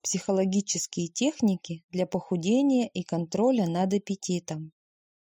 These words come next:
О О издательство «Питер», две тысячи двадцатый год. Все права защищены.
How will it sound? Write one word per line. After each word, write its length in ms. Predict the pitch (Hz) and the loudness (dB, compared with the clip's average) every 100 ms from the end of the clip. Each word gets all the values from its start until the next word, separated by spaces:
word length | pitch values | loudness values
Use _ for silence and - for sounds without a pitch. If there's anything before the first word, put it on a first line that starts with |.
| _ | _
О 360 | - 190 196 214 | 0 2 4 4
О 120 | 202 | 4
издательство 800 | 180 175 185 180 175 165 - 160 | 2 2 0 0 -4 -8 -8 -8
«Питер», 440 | - 254 285 285 269 _ - | -2 -2 0 -2 -4 _ -10
две 160 | 165 170 | -6 -2
тысячи 440 | 240 269 - 226 | -2 -2 -2 -2
двадцатый 640 | 185 170 170 202 202 202 | 0 -4 -4 -4 -2 -2
год. 320 | 180 160 165 - _ _ _ _ _ _ _ _ _ _ - | -2 -2 -4 -8 _ _ _ _ _ _ _ _ _ _ -6
Все 300 | - 262 302 | 2 2 4
права 360 | 208 180 214 | 0 2 2
защищены. 920 | 220 220 - 214 - 208 185 170 165 | 2 2 2 0 2 4 4 2 -2